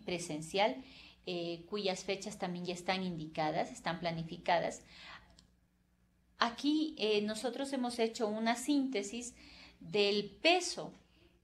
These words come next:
que cada uno de los temas del, de la, del plan de estudios tiene, tiene en el examen mismo que ustedes se van a presentar. Como les había indicado,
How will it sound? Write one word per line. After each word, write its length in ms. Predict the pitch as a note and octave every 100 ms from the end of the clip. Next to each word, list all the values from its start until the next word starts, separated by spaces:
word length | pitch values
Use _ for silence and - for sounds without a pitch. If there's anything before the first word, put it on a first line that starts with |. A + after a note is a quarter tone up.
| _ _ _ _ _ _ _ _
que 300 | - A#3 A#3
cada 320 | - B3+ C#4+ C#4
uno 380 | C4+ C#4 C#4
de 100 | A#3+
los 320 | G3+ G3 - -
temas 560 | A#3+ A#3+ G3+ A3 - - _ _ _ _ _ _ _ _ _ _ _ _ _ _ _ _ _ _ _ _ _ _ _ _ _ _
del, 760 | F3 F3 F#3+ F#3 F3+ F#3 D#3 - - _ - -
de 120 | F#3+
la, 180 | F3+ -
del 180 | F#3 F#3
plan 320 | G#3+ G#3+ A3+
de 60 |
estudios 680 | A3+ - C#4 C#4 A#3 G#3+ - - - - _
tiene, 640 | B3 C4 B3+ A#3+ G3+ - -
tiene 540 | - B3 A#3+ B3+ - G#3+
en 140 | G#3
el 120 | F3+
examen 680 | E3+ E3 - A#3 A3+ A3 G#3+
mismo 420 | A#3 C4+ C4 A#3
que 60 | F#3+
ustedes 340 | - F3+ F3+
se 80 | -
van 160 | E3 D#3+
a 140 | D#3
presentar. 500 | D#3+ D#3+ D3+ D3+ C3+ - - - -
Como 200 | B3+ A#3+
les 180 | A#3 A3+
había 240 | A3 B3+
indicado, 600 | D#4+ D4 G#3+ F#3+ F3 D#3